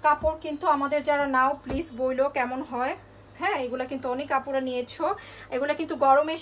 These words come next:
শান্তি। হ্যাঁ, অনেক আরামদায়ক কাপড়, যেহেতু হান্ড্রেড পার্সেন্ট সুতি, অনেক আরাম পাবা পরে। অনেক সুন্দর একটা দোপাট্টা, দেখেছো?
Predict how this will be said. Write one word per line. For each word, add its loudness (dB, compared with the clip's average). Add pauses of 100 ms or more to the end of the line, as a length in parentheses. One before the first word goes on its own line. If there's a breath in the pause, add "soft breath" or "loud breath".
শান্তি। -2 (420 loud breath)
হ্যাঁ, 2 (140)
অনেক -2
আরামদায়ক 4
কাপড়, -2
যেহেতু -8
হান্ড্রেড -4
পার্সেন্ট -4
সুতি, -10
অনেক -4
আরাম 0
পাবা -4
পরে। -6 (2250 loud breath)
অনেক -4 (140)
সুন্দর -2
একটা -8
দোপাট্টা, -6
দেখেছো? -6